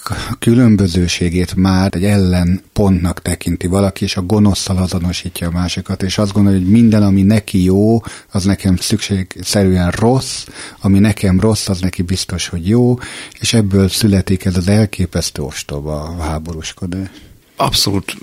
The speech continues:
Speaker 2: végigbólogattam, és egyetértek, én is pont ezzel akartam kezdeni, hogy ugye a kérdésed az volt, hogy akkor hogyan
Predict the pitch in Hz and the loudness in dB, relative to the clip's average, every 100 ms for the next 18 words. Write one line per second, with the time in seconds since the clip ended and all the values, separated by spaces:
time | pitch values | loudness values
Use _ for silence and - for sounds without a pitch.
0 | - 95 98 90 85 92 87 90 90 90 | -8 -2 0 0 0 0 0 -2 -4 -2
1 | 90 - 87 87 - 87 - 87 - 80 | -2 -2 -4 -4 -4 -6 -6 -6 -6 -6
2 | - 87 65 78 82 85 87 87 - 90 | -4 -4 -4 -4 -4 -4 -4 -6 -4 -6
3 | 92 87 95 90 90 90 - - - 76 | -6 -4 -2 -2 -2 -4 -4 -8 -6 -4
4 | 78 - 85 - - 78 85 - 87 82 | -4 -4 -4 -4 -4 -2 -2 -4 -4 -4
5 | - 87 87 87 82 78 | -4 -4 -2 -2 -2 -4